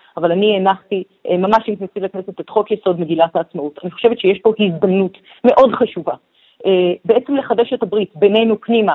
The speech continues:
בתוך מדינת ישראל, עם כמובן הקהילות היהודיות בתפוצות, ומתוך העיסוק שלי במ-, אה,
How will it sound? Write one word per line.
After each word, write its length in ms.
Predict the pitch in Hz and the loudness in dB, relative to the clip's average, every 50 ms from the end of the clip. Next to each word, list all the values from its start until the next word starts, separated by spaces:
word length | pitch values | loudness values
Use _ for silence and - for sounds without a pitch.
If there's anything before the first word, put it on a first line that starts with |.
| - _ - | -2 _ -8
בתוך 320 | 180 180 - 208 202 - | -4 0 0 0 0 0
מדינת 360 | 208 190 190 185 180 170 185 | -6 -4 -4 -2 -4 -4 -6
ישראל, 360 | 190 180 - - 220 175 170 160 - _ _ _ _ - | -6 -12 -8 -4 -4 -2 -4 -4 -8 _ _ _ _ -2
עם 160 | - 220 220 | 0 0 0
כמובן 400 | 220 254 220 202 185 - 220 233 | 2 0 0 0 4 4 2 2
הקהילות 300 | 240 233 220 196 202 202 220 | 2 -2 -2 -2 -2 -2 -2
היהודיות 340 | 202 185 180 170 190 190 - | -4 -4 -2 -2 -4 -4 -4
בתפוצות, 460 | 190 - - 202 - - 240 247 247 - | -8 -10 -12 -10 -4 -2 -2 -2 -2 0
ומתוך 480 | 175 190 190 185 185 - 247 240 - - | 0 0 0 0 0 2 2 2 2 2
העיסוק 380 | 214 202 196 - - 185 - | 0 0 0 -4 -12 -14 -6
שלי 360 | - - 214 214 247 240 247 247 _ _ _ - | 0 0 0 2 2 -2 -2 -6 _ _ _ -2
במ-, 120 | 175 196 185 - - | 0 0 0 2 2
אה, 140 | 196 180 | 2 4